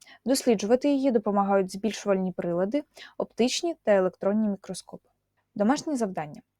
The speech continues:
Наведіть приклад об'єктів, які доречно досліджувати з малим, середнім або великим збільшенням. Чому саме мікроскоп часто використовують у логотипах різних компаній та в рекламі? Це завдання на сторінці двадцять,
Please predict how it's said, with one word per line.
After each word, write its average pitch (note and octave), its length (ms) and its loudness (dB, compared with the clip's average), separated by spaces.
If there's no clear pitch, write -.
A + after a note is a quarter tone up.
Наведіть D4+ 400 0
приклад G#3+ 360 2
об'єктів, F#3+ 460 -2
які G3 280 -4
доречно F#3 800 -2
досліджувати F#3+ 640 -4
з G3+ 80 -4
малим, A3 360 0
середнім A#3 500 0
або G3 200 -4
великим G3+ 420 0
збільшенням. F#3 640 -8
Чому D#4 260 0
саме B3 260 2
мікроскоп G#3+ 520 -2
часто - 280 -8
використовують F#3 760 -4
у G3 60 -4
логотипах F#3+ 760 -4
різних A3 380 -2
компаній G3 480 -2
та G#3 120 -4
в G#3 60 -2
рекламі? D#3 440 -10
Це - 140 2
завдання G#3+ 440 4
на G3 100 0
сторінці F#3+ 600 -2
двадцять, G3 600 -4